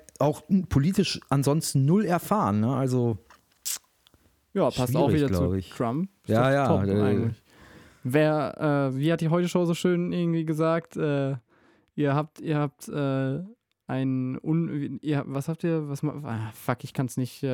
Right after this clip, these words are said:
Speaker 2: rekapitulieren. Äh, er hat ja irgendwie auch, äh, Trump hat ja auch, äh, gesagt, er möchte kein Briefing mehr von seinem, äh, von seinen, äh, Sicherheitsbehörden bekommen oder sowas.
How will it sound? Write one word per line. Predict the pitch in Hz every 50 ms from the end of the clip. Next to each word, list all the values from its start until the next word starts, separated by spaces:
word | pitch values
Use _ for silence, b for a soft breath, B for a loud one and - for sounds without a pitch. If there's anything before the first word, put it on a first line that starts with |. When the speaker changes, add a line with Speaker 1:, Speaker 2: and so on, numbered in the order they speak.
| 123
Speaker 2:
rekapitulieren. | 120 120 127 - 127 117 _ - 120 - 120 110 120 120 117 120 120 b b b b b b b b b b b b b b b b
Äh, | - - 139 135 -
er | - 135 131
hat | 156 160 -
ja | 170
irgendwie | 127 147 165 165 156 147 147
auch, | 147 147 - _ - -
äh, | 156 147 143
Trump | 135 - 156 151 160
hat | 151 147
ja | 147 135
auch, | 135 135 131 - -
äh, | 147 143 135 131 131
gesagt, | 131 131 139 139 139 -
er | 151 139
möchte | 139 - - 143
kein | - 151 139 135 139 127
Briefing | 147 156 - 170 151 139
mehr | 135 127 127
von | - 135 131
seinem, | 123 127 127 123 123 123 123 123 -
äh, | - 127 127 123 127 123 123 123 120
von | - - - 139 135
seinen, | 131 127 127 123 123 120 120 131 135 131 - _ - _
äh, | - 127 123 117 117
Sicherheitsbehörden | 120 143 147 196 156 127 - - - 123 120 120 117 113 113 110
bekommen | 113 - - 127 120 117
oder | 117 113 117 113
sowas. | 107 117 113 120 127 151 165 - -